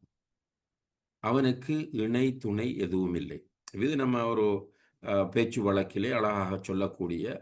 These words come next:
வார்த்தைகள். இதற்குரிய அர்த்தம் என்ன? அல்லாஹ் தனித்தவன் என்றால் என்ன? அவனுக்கு இணை துணை இல்லை என்றால் என்ன அர்த்தம்? அவனை போன்று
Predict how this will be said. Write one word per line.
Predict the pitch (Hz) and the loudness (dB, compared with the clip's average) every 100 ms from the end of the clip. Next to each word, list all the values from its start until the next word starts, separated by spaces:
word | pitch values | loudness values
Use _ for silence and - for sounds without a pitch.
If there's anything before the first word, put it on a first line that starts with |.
| - | -8
வார்த்தைகள். | 101 107 104 87 - - | -4 -2 -2 -6 -10 -8
இதற்குரிய | 110 151 160 170 156 | -2 -2 -2 -4 0
அர்த்தம் | 120 165 165 101 | 0 0 -2 -4
என்ன? | 73 - - _ _ _ _ _ _ _ _ - _ _ _ _ _ | -4 -10 -16 _ _ _ _ _ _ _ _ -20 _ _ _ _ _
அல்லாஹ் | 98 120 117 | 2 4 4
தனித்தவன் | 110 104 107 113 95 87 | 6 6 4 2 2 2
என்றால் | 82 78 76 | 0 -2 -4
என்ன? | 71 71 78 - _ _ _ _ _ _ _ _ | -8 -8 -8 -10 _ _ _ _ _ _ _ _
அவனுக்கு | 104 135 135 135 135 110 | 6 10 8 6 4 6
இணை | 120 147 139 | 8 8 6
துணை | 131 120 107 - | 6 6 4 0
இல்லை | 101 107 120 | -2 2 4
என்றால் | 104 95 87 82 78 - | 2 0 -2 -2 -6 -4
என்ன | 98 90 85 | 0 2 2
அர்த்தம்? | 78 80 - 82 - - _ _ _ _ _ _ - | 0 -4 -6 -6 -6 -8 _ _ _ _ _ _ 2
அவனை | 113 156 165 165 | 6 10 10 8
போன்று | 151 147 139 | 6 8 8